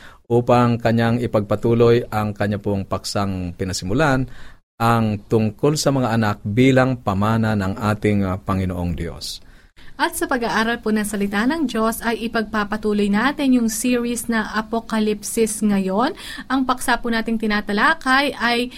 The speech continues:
Speaker 2: uh, binyag sa Biblia. At ngayon po pag-uusapan natin ang isang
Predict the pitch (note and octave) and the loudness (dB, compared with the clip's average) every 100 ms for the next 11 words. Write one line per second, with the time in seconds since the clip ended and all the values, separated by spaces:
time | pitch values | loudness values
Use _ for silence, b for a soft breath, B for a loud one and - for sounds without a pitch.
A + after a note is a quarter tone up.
0 | B B - A3+ A3 F3+ B3+ C4+ C4 C4+ | B B -2 2 2 4 6 8 8 6
1 | C#4+ C4 - A#3+ G3+ A3 G3 G#3 F3+ E3 | 4 0 -2 -2 0 -2 0 0 0 -2
2 | G3 G3 G3+ C#4+ G4+ D#4+ C#4+ A3+ A3+ A3 | -4 -2 0 0 0 0 0 0 2 2
3 | A3+ G#3 G#3 G#3 G3+ G#3 G3+ G3+ D4+ E4+ | 0 -2 0 0 0 -2 -2 0 0 -2
4 | D4+ C4+ B3+ - D#4+ E4 | -4 0 0 0 0 0